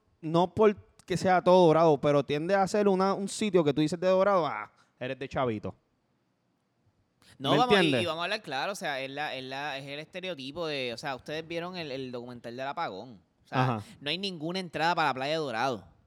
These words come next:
Speaker 2: Literalmente no hay ninguna pl-, entrada.
Speaker 1: Exacto, fue
Speaker 2: So,
Speaker 1: para, eh,
Speaker 2: o sea,
Speaker 1: entrada pública.
Speaker 2: todo es propiedades compradas por gente que quiere invadir impuestos. So, mano, y ya sabemos la fama de todos los americanos y todos los gringos.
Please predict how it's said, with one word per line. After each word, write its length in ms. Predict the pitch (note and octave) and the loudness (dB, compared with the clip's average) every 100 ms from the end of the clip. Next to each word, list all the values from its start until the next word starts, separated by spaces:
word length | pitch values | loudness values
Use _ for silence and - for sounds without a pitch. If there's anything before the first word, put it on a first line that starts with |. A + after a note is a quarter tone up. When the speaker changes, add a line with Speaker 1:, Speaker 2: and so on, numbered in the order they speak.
| _ | _
Speaker 2:
Literalmente 560 | C#3 D3 D3 E3 F#3 F3+ | -8 -4 -4 -4 -6 -8
no 120 | D3 | -6
hay 80 | D#3+ | -10
ninguna 480 | F3 C#3 D3+ D#3+ C#3+ | -12 -16 -16 -14 -14
pl-, 140 | - - _ | -16 -20 _
entrada. 320 | B2+ C3+ B2+ | -16 -4 -2
Speaker 1:
Exacto, 380 | A#2+ C3 - A#2 | 2 0 0 -4
fue 200 | B2 B2+ | -2 -2
Speaker 2:
So, 80 | C3+ | 0
Speaker 1:
para, 320 | C#3+ C#3+ C#3 | 2 2 2
eh, 180 | C#3 C#3 | 2 0
Speaker 2:
o 20 | |
sea, 60 | C3+ | 0
Speaker 1:
entrada 340 | C#3+ D3 D#3+ | 2 4 6
pública. 460 | E3+ E3+ D#3+ C3 A2 _ _ _ _ | 6 6 6 2 -4 _ _ _ _
Speaker 2:
todo 400 | D3 D#3 E3+ E3+ | -4 -2 0 0
es 280 | E3+ F3 F3+ | 0 -2 -2
propiedades 500 | F#3 D#3 D3 C#3+ D3 | -4 -6 -6 -6 -10
compradas 680 | E3+ D#3+ D#3+ D3+ D3+ D#3 D#3+ | -12 -4 -2 0 0 -2 -4
por 160 | D3+ | -8
gente 400 | C#3+ B2+ A#2+ C#3 | -12 -16 -14 -12
que 60 | C#3+ | -10
quiere 180 | C#3 C#3 | -12 -12
invadir 340 | C#3+ D3 C3+ | -10 -10 -10
impuestos. 540 | C3 D#3+ C#3 C3+ E3+ E3+ | -14 -10 -10 -10 -14 -10
So, 320 | D3+ B2+ A#2 _ _ _ _ _ _ _ _ _ | -8 -8 -12 _ _ _ _ _ _ _ _ _
mano, 340 | G2+ C3 G3+ | -12 -8 -8
y 160 | D3+ B2+ | -8 -8
ya 140 | B2 | -8
sabemos 360 | B2 C#3 C3+ C#3+ | -8 -10 -10 -8
la 140 | D3 D3+ | -10 -10
fama 500 | D#3+ C#3+ D#3+ D#3+ D3 | -8 -8 -8 -10 -12
de 200 | B2 C3+ | -16 -14
todos 200 | C3 B2 | -12 -10
los 100 | B2+ | -10
americanos 480 | C#3+ D3 D3+ C#3+ D3 | -10 -12 -12 -12 -14
y 40 | |
todos 120 | D3 | -14
los 100 | D3+ | -14
gringos. 460 | C#3 D3+ G3 G3 | -14 -16 -16 -16